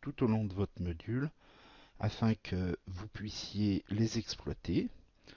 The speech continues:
Vous pourrez à tout moment, dans ces espaces de stockage,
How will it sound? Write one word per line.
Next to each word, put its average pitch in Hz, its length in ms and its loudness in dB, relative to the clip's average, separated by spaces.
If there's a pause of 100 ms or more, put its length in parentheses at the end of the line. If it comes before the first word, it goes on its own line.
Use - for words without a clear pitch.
(400)
Vous 101 140 -8
pourrez 104 320 4
à 85 80 4
tout - 240 -2
moment, 110 400 6
dans 107 160 2
ces 95 300 -4
espaces - 500 0
de 87 80 -6
stockage, - 640 -2